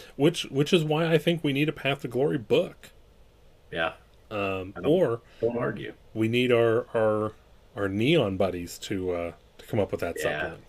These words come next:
Speaker 1: supplement. <laughs> Um, <clears throat> and we'll get into who Neon is a-, at the end of the video here. So,
Speaker 2: Mm-hmm.
Speaker 1: uh, the next one thing I put in here was Triumph and Treachery. That's gonna be something that,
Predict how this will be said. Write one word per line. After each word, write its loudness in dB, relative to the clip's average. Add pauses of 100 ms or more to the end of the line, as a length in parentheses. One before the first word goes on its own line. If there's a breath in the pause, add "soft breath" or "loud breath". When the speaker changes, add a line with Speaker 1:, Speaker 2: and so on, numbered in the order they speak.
(160)
Speaker 1:
supplement. -4
<laughs> -16 (920 loud breath)
Um, 0 (200)
<clears throat> -20
and 4
we'll 8
get 6
into 6
who 2
Neon 2
is -2
a-, 0
at -6
the -6
end -6
of -12
the -8
video -8
here. -12
So, 0
Speaker 2:
Mm-hmm. -8 (500 loud breath)
Speaker 1:
uh, 2
the 4
next 2
one 0
thing -2
I 2
put 0
in 2
here 0
was 2
Triumph 0
and -2
Treachery. 2 (340 loud breath)
That's 0
gonna 2
be 4
something 2
that, 2